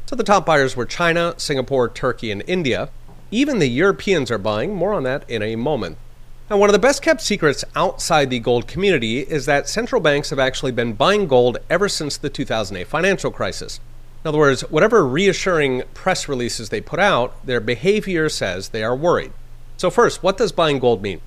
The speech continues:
So central banks hold a variety of assets to park their money printings without losing money and sticking taxpayers with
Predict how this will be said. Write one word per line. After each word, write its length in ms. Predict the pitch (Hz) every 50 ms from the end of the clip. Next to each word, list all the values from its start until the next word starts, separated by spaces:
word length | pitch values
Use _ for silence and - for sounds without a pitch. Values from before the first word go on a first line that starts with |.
| - - - - - - - - -
So 120 | - - 180
central 300 | - 240 269 269 330 269
banks 220 | 240 220 208 208
hold 200 | - 202 196 175
a 60 | 165
variety 380 | 147 131 135 135 160 196 196 180
of 80 | 135 127
assets 480 | 123 127 123 - - 123 117 110 -
to 160 | - - 143
park 480 | - - - - 196 214 190 - - -
their 220 | - 143 147 143 135
money 240 | 131 143 156 151 131
printings 480 | - - 131 113 - - 117 131 -
without 260 | 120 120 117 113 104
losing 240 | 120 117 110 107 113
money 240 | 127 180 202 202 185
and 100 | 156 131
sticking 460 | - - - 160 - - 139 123 113
taxpayers 880 | - - - - 185 - - - - - 139 123 117 110 110 110 104 -
with 340 | 107 104 92 90 - -